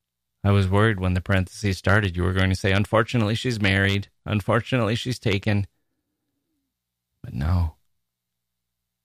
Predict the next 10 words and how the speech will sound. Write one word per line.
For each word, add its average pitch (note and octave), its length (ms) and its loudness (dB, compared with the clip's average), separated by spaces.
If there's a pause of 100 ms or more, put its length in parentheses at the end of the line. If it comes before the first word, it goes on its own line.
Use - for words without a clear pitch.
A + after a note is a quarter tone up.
(120)
No, F#2+ 300 2
no, G2 200 0
no, F#2 180 2
no, F2+ 140 0
no. E2 380 -2
She D3 220 -6
just - 240 -6
lives G#2+ 220 -4
in F#2+ 100 2
England. E2 380 -2